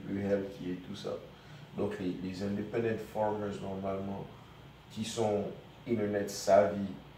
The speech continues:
doivent make a killing. A killing.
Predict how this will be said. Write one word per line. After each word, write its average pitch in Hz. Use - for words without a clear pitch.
doivent 104
make 104
a 85
killing. 254
A 113
killing. -